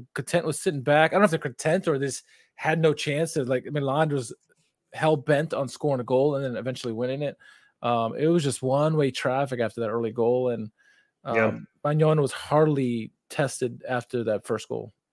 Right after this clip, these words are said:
Speaker 2: Right.
Speaker 1: Goal.
Speaker 2: A couple of, uh, couple of high claims on some set pieces, and that's it. I mean, nothing else that I recall that really troubled him.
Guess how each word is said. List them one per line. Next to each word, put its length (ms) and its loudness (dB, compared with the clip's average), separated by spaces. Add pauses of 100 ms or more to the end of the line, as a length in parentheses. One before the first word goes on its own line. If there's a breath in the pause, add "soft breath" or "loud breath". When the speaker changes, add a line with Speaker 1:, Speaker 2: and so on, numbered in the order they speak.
(220)
Speaker 2:
Right. 320 6
Speaker 1:
Goal. 140 4
Speaker 2:
A 100 6
couple 360 8
of, 240 6
uh, 480 4 (580 soft breath)
couple 240 8
of 100 8
high 180 12
claims 400 4
on 160 2
some 180 -2
set 260 4
pieces, 420 0
and 140 2
that's 220 0
it. 240 4 (100)
I 60 -4
mean, 180 -2
nothing 300 0
else 220 2
that 140 2
I 180 4 (280)
recall 440 2
that 220 -2
really 260 0
troubled 320 -2
him. 120 -8